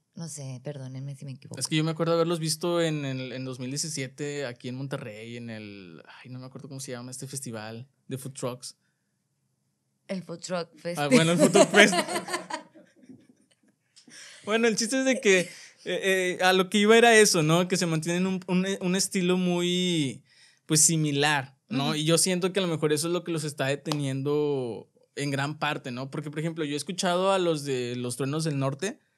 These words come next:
Speaker 1: Ah, está
Speaker 2: y a mí
Speaker 1: padre.
Speaker 2: me encantan esos, esos, ahora sí que esos güeyes, ¿no? Eh, y no es un estilo como los que tiene imss y los tiene los demás, ¿no? No sé si eso también sea como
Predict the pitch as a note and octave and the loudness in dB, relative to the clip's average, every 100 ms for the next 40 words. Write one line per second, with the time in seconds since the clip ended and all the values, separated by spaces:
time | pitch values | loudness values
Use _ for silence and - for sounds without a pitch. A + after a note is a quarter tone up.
0 | _ D#3 E3 D3 C3 C#3 C#3 D3 E3 E3 | _ -8 -8 -8 -10 -2 0 2 0 0
1 | D#3 C3 D3 D3+ C#3+ C#3+ C#3 C3+ C#3+ C3+ | -4 -10 -10 -8 -8 -8 -10 -12 -14 -16
2 | - A#2+ C3 C3 C#3 C#3+ C3+ C#3+ D3 C3+ | -14 -8 -8 -6 -8 -8 -6 -6 -6 -6
3 | C3+ - _ _ _ - C3 B2+ B2 A#2 | -8 -12 _ _ _ -4 0 0 0 -4
4 | - _ D#3+ F3 F3 F#3+ G3 F#3+ F#3 F3+ | -8 _ 2 4 4 2 0 0 0 0
5 | F3+ _ _ F3 D3+ C#3 C3+ C3 C#3 C#3 | -2 _ _ -6 -4 -4 -8 -6 -6 -4
6 | C#3 C3+ C3+ C3 A#2+ C3 B2 B2 G#2 A#2 | -4 -4 -6 -10 -12 -10 -10 -10 -10 -10
7 | G#2+ C3 C#3+ A2+ A2+ - _ _ _ _ | -8 -6 -4 -6 -10 -14 _ _ _ _
8 | _ - C3+ C#3+ D3 E3 E3 D#3 D#3 D#3 | _ -6 -2 2 2 2 4 2 2 0
9 | D#3 D3 D3 D3 C3+ _ _ - - D3+ | 0 -2 -4 -6 -12 _ _ -8 -2 -2
10 | D#3 D#3+ D#3+ | 0 -4 -4